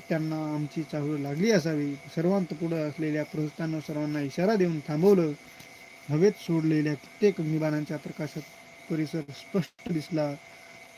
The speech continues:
आमचं सैन्य दिसण्यासाठी हवेत बाण मारले असावे.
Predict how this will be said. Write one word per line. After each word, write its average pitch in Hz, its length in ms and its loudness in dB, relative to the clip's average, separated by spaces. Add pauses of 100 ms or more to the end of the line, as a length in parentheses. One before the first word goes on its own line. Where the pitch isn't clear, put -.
(180)
आमचं 156 300 -2
सैन्य 165 340 -2
दिसण्यासाठी 156 920 -4
हवेत 170 260 6
बाण 156 240 0
मारले 147 340 0
असावे. 151 380 2